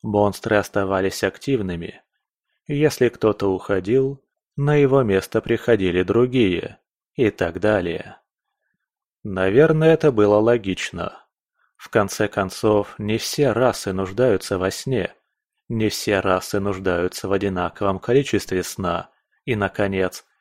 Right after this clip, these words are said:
не все расы спят ночью. Сам Олег чувствовал себя достаточно бодрым. Пока что. Как и советовал Влад, он действительно стащил какое-то сырое мясо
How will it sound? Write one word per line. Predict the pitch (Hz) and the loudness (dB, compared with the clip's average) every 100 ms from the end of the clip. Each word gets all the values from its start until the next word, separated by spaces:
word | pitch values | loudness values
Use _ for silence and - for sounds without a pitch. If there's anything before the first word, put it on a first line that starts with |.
| _ | _
не | 135 127 120 | -4 0 0
все | - - 87 | 0 -4 -2
расы | 95 123 - - | 0 0 -2 -8
спят | - - 117 123 135 | -10 -4 -2 -2 -2
ночью. | 135 92 - - 87 - _ _ _ _ _ _ _ _ _ _ | 0 0 -2 -8 -8 -10 _ _ _ _ _ _ _ _ _ _
Сам | - 156 151 143 | -4 0 2 2
Олег | 131 120 117 | 4 2 0
чувствовал | - 123 - 107 107 104 | 0 -2 0 0 0 0
себя | - 95 92 92 | -4 -4 -2 0
достаточно | 101 - 98 92 95 - 107 | -2 -2 -4 -4 -4 -2 -2
бодрым. | 113 113 90 90 87 - _ _ _ _ _ _ | 2 2 2 -2 -8 -12 _ _ _ _ _ _
Пока | 139 143 - 95 | 0 0 2 0
что. | - - 90 - - _ _ _ _ _ _ _ | -2 -10 -10 -12 -18 _ _ _ _ _ _ _
Как | - 147 135 | -2 0 0
и | |
советовал | 127 127 113 110 - 95 92 | 0 2 2 2 0 0 0
Влад, | 85 95 120 127 - _ _ _ | 0 0 0 -2 -10 _ _ _
он | 143 143 | -2 0
действительно | 135 135 - 120 131 143 143 139 | 0 -2 0 -2 2 0 0 -4
стащил | - 139 - 139 131 | -2 -2 2 0 2
какое-то | 139 - 120 107 - 104 | 0 0 4 4 2 -6
сырое | - 110 107 95 | -2 0 2 0
мясо | 95 131 - - 90 | 0 -4 -4 -6 -6